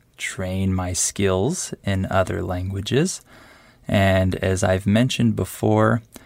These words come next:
I always recommend using, uh, repetition to get the most out of these episodes. When we use the phrase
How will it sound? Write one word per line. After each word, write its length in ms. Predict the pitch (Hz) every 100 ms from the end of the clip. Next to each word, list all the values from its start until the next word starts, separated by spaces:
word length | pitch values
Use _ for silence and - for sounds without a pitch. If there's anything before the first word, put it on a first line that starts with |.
| - -
I 240 | 107 98 -
always 520 | 107 110 117 110 110 -
recommend 880 | 98 101 98 101 95 95 98 98 107
using, 720 | 98 95 98 95 98 95 92 92 - - 156
uh, 500 | - 95 98 98 -
repetition 1040 | 95 98 95 92 - - 131 - 92 90 151 - - - - - -
to 520 | - 104 98 98 98 - _ -
get 340 | 107 101 -
the 100 | -
most 680 | 92 92 92 95 123 - - - -
out 320 | 101 95 95
of 140 | 92
these 260 | - 95 95
episodes. 800 | 107 92 - - 104 147 175 - _ - - - - _ -
When 720 | - 107 107 107 107 107 104
we 100 | 104
use 360 | 113 110 110 110
the 100 | -
phrase 540 | - 107 101 98 95